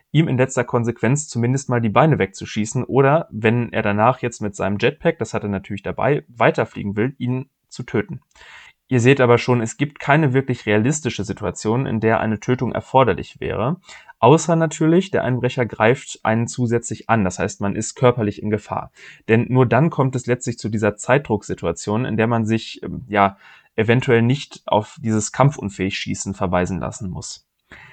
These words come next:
Bei allem, was wir gerade gesagt haben, kommt es übrigens nicht darauf an, wie viel Angst wir vor unserem Einbrecher haben und was wir denken, dass er uns vielleicht noch antun wird. Das ist zwar, falls dann irgendwie keine Notwehr vorliegen würde,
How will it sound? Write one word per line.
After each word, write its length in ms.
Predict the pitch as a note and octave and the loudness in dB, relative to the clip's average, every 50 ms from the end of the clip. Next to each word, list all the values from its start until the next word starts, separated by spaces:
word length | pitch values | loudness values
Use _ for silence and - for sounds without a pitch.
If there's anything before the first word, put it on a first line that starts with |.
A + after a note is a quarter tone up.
| - _ _ _ - | -20 _ _ _ -4
Bei 140 | - G2+ F#2 | 0 2 4
allem, 300 | - E3 F#3 G3+ F#3+ - | 6 6 6 6 4 4
was 180 | C3 C#3 - - | 2 0 2 0
wir 80 | C3 | -2
gerade 360 | A#2 - - A#2+ C3+ C#3+ C#3+ | -2 0 2 4 4 4 4
gesagt 420 | B2 A#2 A2 A#2 A#2+ C#3 - - - | 2 2 2 2 2 2 2 -2 -2
haben, 280 | F#2+ G2 G2+ A#2+ C3 | -2 0 0 -2 -4
kommt 240 | - - C3+ C#3 C3 | -2 -2 -2 0 0
es 100 | C3 - | -4 -8
übrigens 500 | - - B2+ - A#2+ A#2 A#2 A2 - - | -6 -8 -4 -2 0 -2 -2 -2 -6 -8
nicht 400 | A2 A2+ C3 E3 F3+ - - - | -2 0 0 0 0 -2 -6 -4
darauf 320 | F#2 F2 D#2+ F2 - - - | -4 -2 -2 -4 -4 -6 -4
an, 240 | G2+ C3 C#3+ A#2+ | -2 -2 -2 -2
wie 80 | A#2+ A#2+ | -2 -2
viel 180 | - - - - - | 0 0 -2 2 2
Angst 340 | - C#3 D3 D3+ - - - | 4 4 4 2 0 -4 -4
wir 120 | G2 F#2 | -4 -4
vor 160 | - - - | -4 -6 -6
unserem 300 | - F#2+ F#2+ F#2+ F#2 F2+ | -6 -4 -4 -4 -4 -4
Einbrecher 480 | - - F#2+ F#2+ F#2 F2+ G2 - F#2 G2+ | -4 -4 -4 -2 -4 -4 -4 -4 -6 -4
haben 340 | G#2 F#2+ G2+ B2 C3+ D3 D3+ | 0 0 0 0 0 -2 -2
und 300 | - - C3 C3 B2+ - | 0 0 0 2 2 2
was 200 | B2 A#2 - - | 0 0 2 -2
wir 80 | A2 | -2
denken, 640 | G#2+ - A#2 B2 C#3+ D3 - F#2+ G2+ A#2+ C#3+ D3+ - - - - - _ | 0 2 2 2 2 0 -4 -6 -4 -4 -4 -6 -8 -16 -20 -20 -12 _
dass 180 | - G#2 - - | -2 -2 0 2
er 60 | A2 | 0
uns 140 | G#2+ A2 - | 0 -2 -2
vielleicht 320 | - A#2 A2 A2+ A2 - | 2 2 2 2 2 2
noch 180 | A#2+ C3 C#3+ - | 2 2 2 2
antun 420 | - D#2 F2+ - - B1 A#1+ - | -2 -6 -6 -6 -10 -12 -10 -8
wird. 280 | - A#1 - - - - | -8 -8 -8 -8 -6 -6
Das 100 | A2 - | -6 -4
ist 220 | - - - - | -4 -4 -4 -4
zwar, 260 | - - G2 G#2 A#2+ | -2 0 2 2 2
falls 460 | C#3 - B2 A2 G#2+ - - - _ - | 0 0 -2 -2 -2 -2 -8 -14 _ -4
dann 320 | - G#2 G#2 G#2 - - | -2 -2 -2 -2 -6 -8
irgendwie 340 | - - A2+ A2+ G#2+ G#2+ G#2 | -6 -4 -4 -2 -2 -6 -8
keine 320 | - - - D#3 F#3+ E3 A#2 | -6 0 2 4 4 4 4
Notwehr 300 | G#2 F#2+ F#2+ - G2 G2 | 2 0 0 0 -4 -4
vorliegen 680 | - - G2+ G2+ G2 G2+ G2+ G#2 G#2 G2+ G2 D2+ - - | -2 0 0 0 0 0 -2 -2 -2 -4 -6 -8 -12 -12
würde, 520 | - - G#2 G#2 G#2 G#2+ A#2+ C3+ D3 - | -10 -4 0 2 2 2 2 0 0 -2